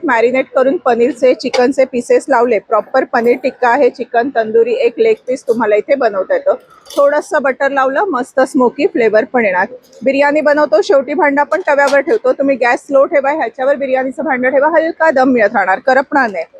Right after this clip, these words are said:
असा ग्रिल ट्रे ठेवा, ह्याच्यावर पापड, फुलके, कणीस, भाकरी, रताळ भाजता येतं. मासे आपण शॅलो फ्राय करतो, इथे मासे तुम्ही छान ग्रिल करून खाऊ शकता. जास्त तळलेलं नाही खायचं, इथे तुम्हाला छान ग्रिल करून खाता येतं. थोडंसं ब्रशनी तेल लावलं, मस्त खरपूस स्वाद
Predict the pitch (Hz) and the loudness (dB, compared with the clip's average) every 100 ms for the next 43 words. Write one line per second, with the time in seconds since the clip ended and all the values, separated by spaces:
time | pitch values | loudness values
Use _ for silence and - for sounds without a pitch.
0 | - - 247 277 277 277 294 302 302 320 | -18 -6 -2 0 0 0 2 0 0 0
1 | 285 311 247 277 - 240 - 285 370 277 | 2 0 2 0 2 0 2 -2 -2 -4
2 | 269 - 277 349 277 254 277 339 240 247 | -4 -2 -2 -2 -2 -2 -2 -4 -2 -2
3 | - 262 277 254 - 262 269 240 - 254 | -2 -4 -2 -2 0 0 0 -2 -2 -4
4 | - 294 262 202 202 - 196 285 330 320 | -2 0 0 0 -2 -2 -2 0 -4 0
5 | 202 240 277 277 277 226 233 440 _ _ | 0 0 0 0 0 -2 0 -2 _ _
6 | _ - 311 285 262 - 269 - _ 269 | _ -4 0 0 0 0 -2 -2 _ -2
7 | 269 294 285 370 254 240 247 262 247 302 | -2 -2 -4 -2 2 2 2 0 2 0
8 | 208 240 208 - 180 - 190 - - - | 0 0 0 -2 -6 -2 -4 -4 -12 -8
9 | 240 240 240 285 269 247 254 269 262 254 | -2 -2 0 -2 2 2 2 0 0 -2
10 | - 269 370 294 247 285 254 247 247 262 | 0 -2 0 -2 -2 -4 -2 -2 -2 -4
11 | 311 349 381 247 240 233 233 302 226 208 | -2 -4 0 2 2 2 0 2 0 -2
12 | 240 370 - 339 302 302 381 285 285 - | -2 -2 0 2 2 0 0 0 0 -2
13 | 294 262 269 269 269 311 254 247 - 269 | -2 0 2 0 0 0 -2 -4 -4 -4
14 | 247 240 - 392 285 202 | 0 -2 0 -4 0 -2